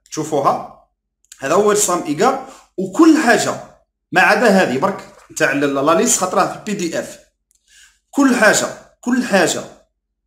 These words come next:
نتكلموا عليها نحط لكم الرابط نتاعها بالدليل باش نحي الالتباس. وراني مانيش ندير الفيديو هذا على جال اساس يوتيوبر ولا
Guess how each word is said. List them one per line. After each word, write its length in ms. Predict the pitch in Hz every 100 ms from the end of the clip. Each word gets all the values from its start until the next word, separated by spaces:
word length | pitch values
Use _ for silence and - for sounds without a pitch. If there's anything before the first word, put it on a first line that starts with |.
| -
نتكلموا 460 | 151 160 - 202 190
عليها 460 | 190 226 254 254 -
نحط 260 | - 185 226
لكم 240 | - 190
الرابط 380 | 190 247 220 226
نتاعها 500 | 208 - - - _ 135
بالدليل 1120 | 214 135 165 165 160 185 156 143 - - _ _ _ _ _ _ _ _ _ _ _ _
باش 180 | 135 160
نحي 140 | 202 180
الالتباس. 520 | 190 190 156 147 -
وراني 360 | 147 202 226
مانيش 320 | 208 233 285 254
ندير 180 | 269
الفيديو 340 | 220 247 247 240
هذا 200 | 269 277
على 220 | 170 190
جال 240 | 190 220 214
اساس 380 | 175 202 196
يوتيوبر 460 | 190 196 190 156 170
ولا 560 | 170 151 - - -